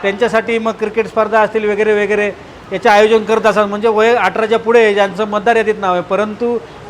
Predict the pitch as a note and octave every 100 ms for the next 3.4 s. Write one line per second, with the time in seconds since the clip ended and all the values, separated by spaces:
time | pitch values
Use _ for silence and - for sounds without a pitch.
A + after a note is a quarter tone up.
0 | F3 A#3 F3+ G#3+ B3 A#3 G#3+ E3+ D#3+ -
1 | - - - - F3 F3+ F3+ A3 A3 A3+
2 | A#3+ A3+ - - - - - E3+ E3 G3+
3 | A3 A#3+ A#3+